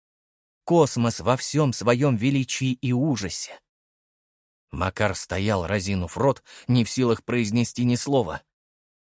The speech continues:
Его разум отказывался принимать увиденное. Шульман усмехнулся, видя реакцию молодого человека, и, приобняв его за плечи, втолкнул в портал.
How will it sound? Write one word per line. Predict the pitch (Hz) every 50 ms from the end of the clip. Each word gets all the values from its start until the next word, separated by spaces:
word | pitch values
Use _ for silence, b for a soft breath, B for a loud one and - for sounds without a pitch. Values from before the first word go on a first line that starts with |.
| _ _ _ -
Его | 101 131 156 175 202
разум | 202 202 190 147 160 156 165
отказывался | 175 170 - - 190 190 180 160 170 165 170 165 147 - 156
принимать | 147 - 151 151 151 151 156 151 143
увиденное. | - 143 139 151 165 151 120 104 90 82 71 - - - _ _ _ _ _ _ _ _ _ _ _ _ _ _ _ _ _ _ _ _ _ -
Шульман | - - 160 156 147 143 143 139 -
усмехнулся, | - 135 - - 127 123 - - 123 131 127 110 - - 92
видя | 90 95 110 98 98 98
реакцию | 95 101 107 95 - - - - 95 95
молодого | 92 95 95 95 95 107 98 90
человека, | - - - 92 95 113 143 135 - 104 92 B B B B
и, | - 127
приобняв | - 143 143 139 131 139 147 143 127
его | - 110 120 131
за | 120 110 110
плечи, | - - 165 170 147 - 127 B B B B
втолкнул | - - - 180 151 - - 165 190 180
в | 147 - -
портал. | - - - - - 76 73 69 -